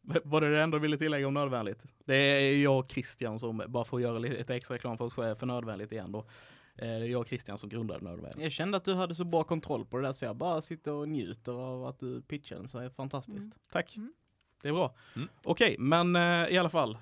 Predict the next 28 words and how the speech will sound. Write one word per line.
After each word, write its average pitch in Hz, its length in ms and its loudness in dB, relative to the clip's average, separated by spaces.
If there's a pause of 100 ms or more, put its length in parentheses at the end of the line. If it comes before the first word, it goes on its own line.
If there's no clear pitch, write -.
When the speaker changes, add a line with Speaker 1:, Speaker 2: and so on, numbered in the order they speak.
(380)
Speaker 1:
D 165 200 -2
C - 160 -4
E 165 380 0
U, 117 220 0
eller 135 180 2
någon 135 200 0
annan 135 160 0
som 123 100 -8
vill 120 80 -4
säga 131 180 -4
någonting 123 520 -6
Speaker 4:
Nej, 117 120 -2
Speaker 1:
innan 120 160 -2
vi 107 60 -2
drar 110 120 -4
Speaker 4:
kör 120 120 -4
Speaker 1:
igång 123 160 0
Speaker 4:
på. 120 60 0
Speaker 1:
med 107 100 -2
det? 107 40 -6 (1000)
Speaker 3:
Nej. - 260 -8 (480)
Speaker 1:
Nej. 147 200 -4 (640)
Så 160 360 0
i 160 440 0
söndags 139 880 0 (1000)
så - 240 -10
såg 127 300 -2
vi 123 240 -2